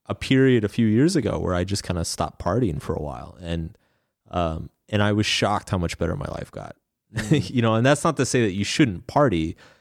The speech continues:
Speaker 1: That's just to say that I was spending way too much time and energy caring about something that wasn't adding much to my life. Like, um, I, I was overvaluing it,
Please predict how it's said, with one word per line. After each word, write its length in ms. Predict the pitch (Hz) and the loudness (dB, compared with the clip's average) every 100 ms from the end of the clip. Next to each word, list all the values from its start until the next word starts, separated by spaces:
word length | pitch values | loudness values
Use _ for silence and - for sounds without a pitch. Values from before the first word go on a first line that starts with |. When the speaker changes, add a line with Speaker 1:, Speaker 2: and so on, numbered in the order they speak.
| _ | _
Speaker 1:
That's 180 | 131 - | -2 2
just 200 | 139 - | 0 2
to 60 | 120 | 2
say 240 | 123 110 | 4 4
that 340 | 101 95 87 _ _ _ _ _ _ | 4 2 0 _ _ _ _ _ _
I 180 | 113 123 | 2 4
was 200 | 131 123 | 6 4
spending 460 | - - 117 107 101 | 2 0 2 2 4
way 220 | 107 107 | 4 4
too 140 | 104 107 | 2 0
much 200 | - - | -2 0
time 240 | 104 92 | 0 0
and 80 | 82 | -2
energy 500 | 95 98 95 92 85 _ | 0 0 0 -2 -2 _
caring 440 | - 120 123 107 92 | -8 -2 0 2 0
about 260 | 85 80 | -2 -2
something 400 | - 90 82 82 | -4 -4 -2 -2
that 160 | 80 76 | -2 0
wasn't 320 | 101 104 90 - | 0 2 0 -4
adding 420 | 80 78 76 76 _ | -6 -4 -8 -12 _
much 300 | 90 78 - | -16 -16 -14
to 100 | - | -16
my 120 | 71 71 | -14 -12
life. 420 | 69 67 - _ | -12 -12 -14 _
Like, 320 | 80 78 - _ _ _ _ _ _ | -6 -6 -8 _ _ _ _ _ _
um, 340 | 90 87 80 78 _ - | -4 -2 -2 -8 _ -4
I, 240 | 92 95 - _ | 0 0 -4 _
I 160 | 104 113 | 2 4
was 220 | 113 92 | 2 2
overvaluing 880 | 104 98 98 85 78 76 71 67 69 | 2 2 2 2 0 -2 -2 -4 -8
it, 160 | - | -12